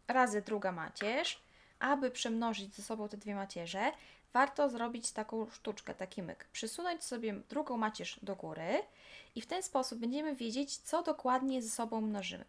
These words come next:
bo tu masz miejsce na wynik i w każdy tych elementów, który chcesz otrzymać w macierzy końcowej,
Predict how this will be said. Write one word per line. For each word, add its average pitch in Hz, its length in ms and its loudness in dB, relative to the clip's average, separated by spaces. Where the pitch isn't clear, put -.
bo 196 200 0
tu 359 160 0
masz 302 340 2
miejsce 233 600 0
na 214 140 0
wynik 180 460 -6
i 196 240 -2
w 196 360 -6
każdy 277 440 6
tych 208 260 -6
elementów, 208 600 0
który 190 280 -6
chcesz 254 220 -2
otrzymać 208 520 -4
w 196 500 -6
macierzy 226 420 0
końcowej, 202 600 -2